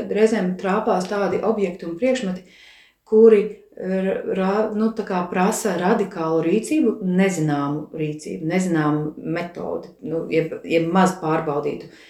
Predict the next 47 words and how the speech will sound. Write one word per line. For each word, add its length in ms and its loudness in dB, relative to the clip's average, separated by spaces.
Ir 80 -8
sajūta, 460 6
ka 100 -4
šeit 320 0
mēs 160 -6
varētu 460 0
šo, 320 0
nu, 180 -12
priekšmetu 480 0
uzlabot 480 0
ar 80 -8
kaut 240 -6
ko 100 -4
tādu, 360 -2
kas 160 -10
ir 100 -6
varbūt 320 -8
inovatīvs, 760 0
eh, 200 0
kaut 180 -4
kādā 240 -2
pieejā. 540 2
Un, 220 -4
bet 260 -6
tas 100 -2
ir 280 2
eksperiments 580 0
no 100 -2
abām 460 2
pusēm, 400 0
jo, 100 0
nu, 220 0
tas 80 -16
priekšmets, 460 4
kad 180 -8
tapa, 460 -4
viņi 220 2
bieži 260 8
vien 240 8
mēs 240 4
izmantojam 520 0
to, 160 6
kas 120 -6
mums 160 -6
ir 80 -20
par 140 -4
rokai. 240 0